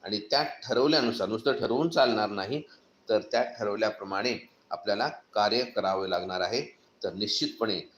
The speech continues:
मागच्या वर्षी म्हणजे या दोन हजार चोवीसच्या परीक्षेमध्ये खूप सारे विद्यार्थी नवोदय विद्यालयास प्रवेश पात्र झालेले आहेत. तुम्ही सुद्धा होऊ शक-, होऊ शकता. ओके, बऱ्याचशा गोष्टी मी उदाहरणाद्वारे सांगणार आहेच.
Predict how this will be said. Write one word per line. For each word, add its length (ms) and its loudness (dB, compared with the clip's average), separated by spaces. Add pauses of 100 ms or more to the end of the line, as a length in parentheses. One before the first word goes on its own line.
(160)
मागच्या 340 0
वर्षी 300 -2
म्हणजे 240 -2
या 200 4 (220)
दोन 260 -4
हजार 220 0
चोवीसच्या 440 2
परीक्षेमध्ये 600 -2 (420)
खूप 240 0
सारे 200 2
विद्यार्थी 760 0
नवोदय 320 0
विद्यालयास 480 0
प्रवेश 280 -6
पात्र 300 -2
झालेले 340 -2
आहेत. 180 0 (520)
तुम्ही 280 2
सुद्धा 380 -4
होऊ 300 0
शक-, 360 -4 (140)
होऊ 200 2
शकता. 300 -8 (1160)
ओके, 380 -4 (1300)
बऱ्याचशा 300 2
गोष्टी 440 0
मी 120 4
उदाहरणाद्वारे 680 2
सांगणार 320 0
आहेच. 440 0